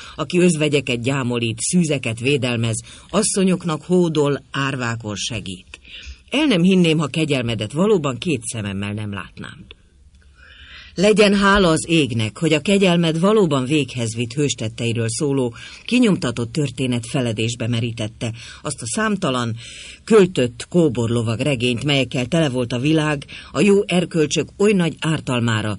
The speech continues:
s az igazán jó könyvek kárára is rovására." "Ahhoz még igen sok szó férne", jegyezte meg Don Quixote. "Vajon a kóborlovagokról szóló történetek költöttek-e, vagy sem?" "De kételkedhetik-e valaki?",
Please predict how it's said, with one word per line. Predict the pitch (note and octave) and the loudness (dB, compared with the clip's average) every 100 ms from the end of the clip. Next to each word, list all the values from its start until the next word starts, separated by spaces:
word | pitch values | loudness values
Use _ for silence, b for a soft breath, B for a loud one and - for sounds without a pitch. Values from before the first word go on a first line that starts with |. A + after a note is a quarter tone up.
| B | B
s | - | -8
az | C#3+ - | -8 -6
igazán | B3 G3 - B2 | -2 0 0 0
jó | A2 A#2+ | -2 -2
könyvek | A2+ A2 G2 F#2+ | -4 -6 -6 -8
kárára | - C3+ A2+ G2 F#2+ | -8 -6 -6 -6 -6
is | F#2+ F#2 | -6 -6
rovására." | A2 G2 F2 - - - - - - - - - - - B B B B | -6 -8 -8 -8 -8 -12 -18 -20 -20 -20 -20 -20 -20 -20 B B B B
"Ahhoz | B F#3 B3 C4 | B 4 4 2
még | B3+ B3+ | 2 0
igen | A3 A#3 A#3+ | 0 -2 -2
sok | A3+ G3 C3 | 0 0 0
szó | - B2 | -2 -2
férne", | A2 A#2+ G#2+ G#2+ G2+ G#2 B B B | -2 -2 -2 -2 -6 -6 B B B
jegyezte | - B2 A#2 A#2 | -4 -2 -2 -2
meg | A#2 A2 | -4 -4
Don | B2+ A#2+ | -4 -6
Quixote. | A#2+ G#2+ G2 G#2 - B B | -4 -6 -6 -10 -10 B B
"Vajon | E3 F#3+ F3+ | 4 4 4
a | |
kóborlovagokról | D#3 A3+ B3 A3 G3 F#3+ F#3 D3+ D3 B2+ | 4 4 4 4 4 4 4 2 0 -2
szóló | A#2 B2 G#2+ | -2 -4 -4
történetek | G2+ D#3 C3 B2 G#2 G2+ F#2 | -2 -2 -2 -4 -4 -6 -6
költöttek-e, | - G3 B3+ G#3+ G3 F3+ - B2+ B B | 2 2 4 -2 -2 -6 -4 -6 B B
vagy | B2+ A#2 | -8 -4
sem?" | - G#2 - - - - _ _ _ b b b | -4 -6 -12 -20 -20 -20 _ _ _ b b b
"De | G2+ | -8
kételkedhetik-e | C#3+ G#3+ B3+ C#4+ B3+ B3 A3 G#3 G3+ F#3 F3+ | -2 2 2 0 -2 -4 -6 -6 -4 -2 0
valaki?", | E3 C#3 B2 A2+ | 0 0 -4 -8